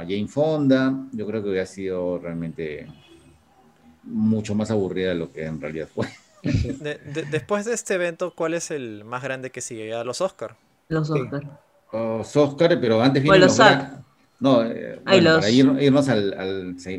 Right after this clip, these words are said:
Speaker 1: en el, saliendo del cine, pero en el lado del entretenimiento, los Grammy,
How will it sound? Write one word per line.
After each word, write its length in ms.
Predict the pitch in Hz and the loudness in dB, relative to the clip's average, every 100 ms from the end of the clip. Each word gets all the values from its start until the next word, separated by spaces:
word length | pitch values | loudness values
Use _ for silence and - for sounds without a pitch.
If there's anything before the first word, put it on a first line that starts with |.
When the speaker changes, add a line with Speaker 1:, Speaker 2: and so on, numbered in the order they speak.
| 82 | -10
Speaker 1:
en 200 | - 98 90 | -14 -10 -8
el, 300 | 87 85 82 | -8 -10 -12
saliendo 380 | 87 98 110 107 | -10 -2 -2 -2
del 80 | |
cine, 200 | 90 101 | -2 -4
pero 120 | 85 82 | -4 -6
en 60 | |
el 60 | 85 | -4
lado 120 | 98 | -4
del 100 | 101 | -4
entretenimiento, 600 | 92 95 90 98 110 147 | -4 -6 -6 -2 0 0
los 160 | 107 113 | 0 0
Grammy, 520 | 127 120 107 123 | 0 0 0 -2